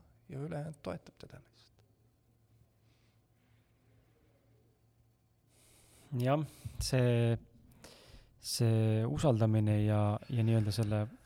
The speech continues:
Speaker 2: võimalikkuse nagu hoomamine.
Speaker 1: See kasvab sammhaaval.
Speaker 2: Mhm.
Speaker 1: Sa ei saa seda korraga, see on see laua koristamise jutt, sa ei saa seda korraga välja mõelda. Universumis on ainult üks seadus.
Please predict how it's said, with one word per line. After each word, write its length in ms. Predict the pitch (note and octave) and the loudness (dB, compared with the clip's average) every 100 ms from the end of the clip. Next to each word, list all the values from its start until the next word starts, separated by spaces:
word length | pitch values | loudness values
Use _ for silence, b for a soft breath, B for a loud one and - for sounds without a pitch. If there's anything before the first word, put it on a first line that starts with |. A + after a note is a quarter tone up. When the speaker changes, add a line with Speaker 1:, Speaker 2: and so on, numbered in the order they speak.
| B B - - - | B B -20 -16 -2
Speaker 2:
võimalikkuse 680 | C#3 C3+ A2+ A2+ - - A2 | 0 2 0 -2 -6 -8 -6
nagu 300 | G#2 G#2+ A2 G#2+ G#2 A2 - | -4 -6 -6 -6 -6 -10 -2
hoomamine. 560 | D3+ C#3 A2 G#2+ G#2 G2+ G#2 A#2 _ _ _ - | 2 2 2 0 -2 -2 -4 -10 _ _ _ -4
Speaker 1:
See 120 | C#3 C3+ | -2 2
kasvab 380 | D#3+ - B2 - | 0 0 -4 0
sammhaaval. 540 | C#3 C#3 B2+ A#2+ A2 - | 0 2 0 0 -4 -6
Speaker 2:
Mhm. 220 | A#2+ G2+ | -6 -4
Speaker 1:
Sa 120 | A2+ C3 | -4 -2
ei 60 | |
saa 220 | B2+ D3+ | 2 2
seda 240 | C#3 B2+ A#2 | 2 -2 -4
korraga, 360 | C3+ C3 A#2 | -2 -2 -4
see 100 | A2+ | -4
on 80 | B2+ | -4
see 80 | B2 | -2
laua 180 | C3 B2 | 0 0
koristamise 520 | A#2+ A#2 - A2+ A2+ | -2 -4 -4 -6 -6
jutt, 160 | A#2+ - | -8 -8
sa 80 | A#2 | -8
ei 60 | |
saa 120 | B2 | -6
seda 200 | A#2 - | -8 -8
korraga 400 | A2+ A#2 A#2 A2+ | -4 -2 -2 -4
välja 240 | A2+ B2 A2+ | -4 -4 -6
mõelda. 340 | A#2+ G2 - - b b b b b b - _ _ _ - B B B B B B B B B B - _ - _ _ _ | -8 -10 -12 -20 b b b b b b -20 _ _ _ -20 B B B B B B B B B B -20 _ -20 _ _ _
Universumis 640 | C3+ C#3 C#3+ C#3+ D3 A#2+ B2 | 0 2 0 0 -2 -4 -4
on 100 | A#2+ | -4
ainult 260 | A#2+ A2+ A2+ | -4 -6 -12
üks 180 | - - | -14 -14
seadus. 380 | - - - | -16 -18 -20